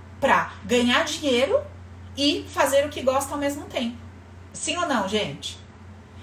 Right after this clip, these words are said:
Ela não conseguia vislumbrar a possibilidade de ganhar mais trabalhando ao mesmo tempo e conseguindo fazer as coisas que ela gostava. Então, dentro dela tinha um não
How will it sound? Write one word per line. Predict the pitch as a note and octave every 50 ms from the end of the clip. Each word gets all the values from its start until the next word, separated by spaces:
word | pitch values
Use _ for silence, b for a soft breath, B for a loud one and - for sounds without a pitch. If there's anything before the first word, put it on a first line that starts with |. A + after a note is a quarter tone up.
| B
Ela | B C4+ D4 D#4+
não | D#4+ E4+ F#4 G#4 -
conseguia | - G4 G4 G4 - - - F4 D4 A#3+ G#3+ B3+ D4 E4 D#4 B3
vislumbrar | G#3+ G#3+ B3 A#3 A3 B3 C4 A#3+ G#3+ A3 A3 G#3+
a | A3+
possibilidade | - - A#3+ A#3+ A#3+ - A#3 G3+ G#3+ G#3 G#3+ F#3 F#3 F3+ G3+ A#3 G#3 A3+ G3
de | F#3+ F#3+ F3 - B B B B B B
ganhar | F3+ A3+ A#3 A#3+ B3 B3+ C4 B3
mais | A#3+ A3+ G#3 G3 F#3+ G#3+ C#4 - -
trabalhando | - - - G3+ G#3 G3+ G#3 G#3 G3+ G3+
ao | G3+
mesmo | A3 B3+ C4 C4 A#3+ -
tempo | - A3+ G3 F#3 G#3 A#3+ - - A4 - B B B B
e | C#4+ -
conseguindo | - C#4+ C4 B3+ - - A#3 A#3 B3 B3 C4
fazer | C4 - C4 A#3 B3
as | B3+ -
coisas | - C4 A#3 A#3 A3+ -
que | C4
ela | B3 A#3+ A3+
gostava. | A#3 C4 - - C4+ G3 F#3 F#3 - - - - B B B B B B
Então, | B3 A#3+ D4+ C#4 D4
dentro | D4 C#4 C#4 C#4+ C#4+ C#4 B3+
dela | A#3+ A3 A3 B3+ C4
tinha | - - A#3 A#3+ B3
um | B3+ C4+ D4+ D#4 D4+
não | D4+ C#4+ C4 B3+ B3 B3 C4 D4 C4